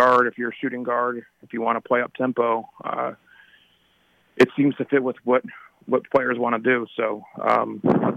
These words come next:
he's an interesting coach, interesting guy. Um, so yeah, it's, it's, uh, quite a turnaround for the decade or, you know, or so that I was here, that they were,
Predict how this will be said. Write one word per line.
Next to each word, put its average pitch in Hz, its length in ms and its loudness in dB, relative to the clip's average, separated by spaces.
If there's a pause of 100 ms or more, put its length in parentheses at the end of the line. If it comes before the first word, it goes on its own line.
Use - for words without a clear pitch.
(140)
he's 120 100 -2
an 117 80 0
interesting 120 380 0
coach, 127 320 0
interesting 117 360 -8
guy. 117 340 2 (720)
Um, 110 420 -2
so 123 80 4
yeah, 127 240 8
it's, - 220 0 (120)
it's, - 300 -2
uh, 113 260 4 (220)
quite 123 220 8
a 113 40 4
turnaround 117 580 0 (640)
for - 60 -8
the 113 60 0
decade 113 420 4
or, 117 180 -2
you 123 60 -2
know, 110 140 0
or 117 180 -4
so 113 160 2
that 113 100 -4
I 110 80 0
was 113 160 -4
here, 117 220 -2
that 113 160 -6
they 113 100 0
were, 110 240 0